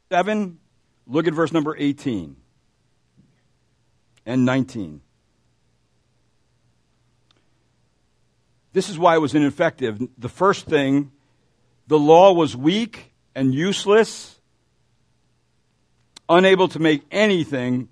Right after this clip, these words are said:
perfect. Look what it says in verse eighteen. "For on the one hand, there is a setting aside of a former commandment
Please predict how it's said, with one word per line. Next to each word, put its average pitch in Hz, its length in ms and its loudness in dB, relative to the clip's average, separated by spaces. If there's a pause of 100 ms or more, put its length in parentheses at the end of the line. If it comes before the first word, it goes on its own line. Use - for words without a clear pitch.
perfect. 131 580 -8
Look 127 140 -8
what 147 60 -2
it - 80 -8
says 143 240 -4
in 127 80 -4
verse 127 180 -4
eighteen. 131 560 -4 (680)
"For 156 260 4
on 175 580 2 (960)
the 147 140 0
one 196 260 6
hand, 120 540 -2
there 147 180 2
is 147 240 -4
a 139 320 -4
setting 202 480 2
aside 170 540 2
of 143 180 -2
a 143 120 0
former 202 440 -4
commandment 160 800 -2